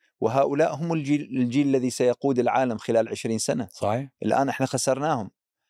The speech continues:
Speaker 1: وماذا نفعل يعني حتى نستردهم وحتى ن-، نتحكم في المستقبل؟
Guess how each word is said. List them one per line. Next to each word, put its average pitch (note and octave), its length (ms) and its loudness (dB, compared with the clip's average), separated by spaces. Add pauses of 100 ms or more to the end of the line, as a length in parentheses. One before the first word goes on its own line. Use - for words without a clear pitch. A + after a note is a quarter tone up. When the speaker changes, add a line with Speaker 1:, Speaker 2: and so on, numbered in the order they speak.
(220)
Speaker 1:
وماذا A#2+ 760 4
نفعل B2+ 340 0
يعني A2 220 -2
حتى - 260 -6
نستردهم A#2+ 640 -2
وحتى A2+ 680 0
ن-، A2+ 380 -4
نتحكم - 460 -4
في - 80 -8
المستقبل؟ A2+ 600 0